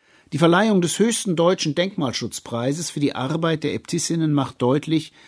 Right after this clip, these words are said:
dass dieser Ort mit seiner geistlichen Ausstrahlungskraft in der Tat ein Wunder in der Prignitz ist und mit Gottes Hilfe und Beistand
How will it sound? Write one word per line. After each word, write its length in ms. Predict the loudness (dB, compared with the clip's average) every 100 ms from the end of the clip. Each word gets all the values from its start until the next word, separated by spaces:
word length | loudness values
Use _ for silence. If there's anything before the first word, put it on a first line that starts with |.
| -20 _
dass 160 | -6 -2
dieser 300 | 0 2 2
Ort 260 | 2 0
mit 120 | 0 0
seiner 280 | 2 2
geistlichen 580 | 0 0 0 -2 -4 -4
Ausstrahlungskraft 1080 | -2 -2 -2 -2 -2 2 0 -2 -4 -6 -6
in 160 | -4 0
der 180 | 0 0
Tat 460 | -2 -2 -4 -12 -16 _ _ -6
ein 240 | 0 4
Wunder 380 | 6 6 6 2
in 120 | 2
der 100 | 0
Prignitz 540 | -2 0 0 0 -4 -2
ist 360 | -6 -6 -8 _ -20 -20 _ -6
und 100 | -4
mit 140 | -2
Gottes 320 | -2 -2 -2
Hilfe 340 | 4 4 4 2
und 180 | 0
Beistand 680 | 0 0 0 0 0 0 -2